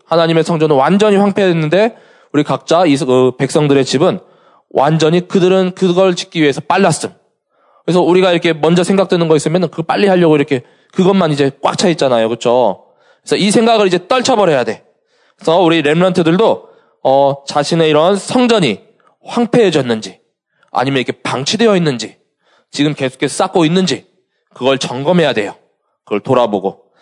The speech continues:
그래서, 어, 내 것을 돌보는 데에는 엄청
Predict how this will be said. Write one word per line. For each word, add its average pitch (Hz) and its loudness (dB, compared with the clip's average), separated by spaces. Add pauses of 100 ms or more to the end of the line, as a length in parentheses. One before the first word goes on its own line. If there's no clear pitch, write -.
(240)
그래서, 151 0 (280)
어, 120 0
내 147 0
것을 196 0
돌보는 190 2
데에는 175 0
엄청 123 -4